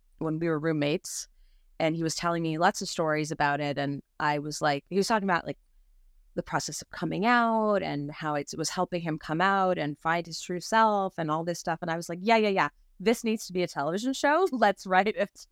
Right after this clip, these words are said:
<laughs> Um, so, yeah, so the show is about a lesbian choir and a gay choir that are forced to merge. And it's all the infighting within the L G B T Q community is sort of what we're,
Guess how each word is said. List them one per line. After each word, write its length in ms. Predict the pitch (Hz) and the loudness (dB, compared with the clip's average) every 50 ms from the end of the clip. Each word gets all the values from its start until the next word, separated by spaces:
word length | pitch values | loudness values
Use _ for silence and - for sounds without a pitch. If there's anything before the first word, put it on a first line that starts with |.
| _ | _
<laughs> 360 | - - - - 381 339 - | -6 -6 -4 -6 -6 -4 2
Um, 360 | - 233 220 196 190 185 190 - | 4 6 6 6 4 0 -4 -6
so, 460 | - - 208 190 190 185 180 180 - _ _ _ | 0 2 4 4 4 2 0 -4 -6 _ _ _
yeah, 220 | - 196 190 175 170 | 2 4 4 4 4
so 140 | - - 196 | 0 -4 -4
the 120 | 180 185 | -4 -4
show 240 | - - 214 214 226 | 0 2 2 4 4
is 160 | 226 202 196 | 4 2 0
about 420 | 185 - 175 170 165 165 165 165 - - | 0 0 0 0 0 0 -4 -6 -4 -4
a 80 | 170 165 | -4 -4
lesbian 840 | 165 165 170 170 170 170 180 185 180 190 185 - - 196 190 180 175 | -4 -6 -8 -8 -6 -2 2 2 2 2 2 0 -2 0 0 0 0
choir 640 | - _ - 180 170 160 160 160 156 151 156 151 - _ _ - _ _ _ | -2 _ -4 -2 -2 0 0 0 0 0 -2 -4 -6 _ _ -20 _ _ _
and 120 | - 156 | -4 -4
a 60 | 156 151 | -4 -2
gay 260 | - - 160 165 165 | 0 0 2 2 0
choir 480 | - - - 151 151 151 147 147 151 | -2 -2 0 0 2 2 2 2 2
that 140 | 143 147 143 | 0 0 -2
are 80 | 147 151 | -2 -4
forced 460 | - - - 165 170 165 - - - | -6 -6 -2 -2 -2 -2 -4 -6 -6
to 60 | - | -6
merge. 640 | 160 156 151 147 147 147 156 196 208 - - - - _ _ _ _ _ _ _ _ - | -6 -4 -4 -2 -2 -2 -2 -4 -4 -6 -10 -12 -12 _ _ _ _ _ _ _ _ -2
And 320 | 165 156 156 156 151 151 - | 0 2 2 2 0 0 -2
it's 200 | 156 147 - - | -4 -4 -4 -2
all 160 | - 160 160 156 | 0 2 2 2
the 140 | 160 - - | 0 -2 -2
infighting 680 | 160 165 165 - - 151 147 147 147 139 139 139 139 | -2 -2 -2 -2 -2 -2 0 0 0 0 0 0 0
within 420 | 143 147 147 - - 156 156 151 151 | 0 -2 -2 -2 -2 0 2 2 2
the 100 | 147 143 | 4 4
L 120 | 139 143 | 4 2
G 100 | 139 143 | 0 -2
B 80 | - - | -6 -8
T 180 | - - 147 | -8 -8 -8
Q 320 | 143 - 147 135 139 135 131 - | -6 -2 -2 -2 -2 -2 -6 -8
community 420 | - 156 147 135 139 143 131 131 131 | -4 -2 0 0 0 0 -2 -4 -6
is 100 | 139 - | -6 -4
sort 180 | - 165 151 | -2 0 0
of 120 | 139 131 139 | -2 -2 -2
what 160 | 139 127 - | -4 -4 -2
we're, 320 | 135 139 131 123 127 135 | 0 -2 -2 -2 -4 -8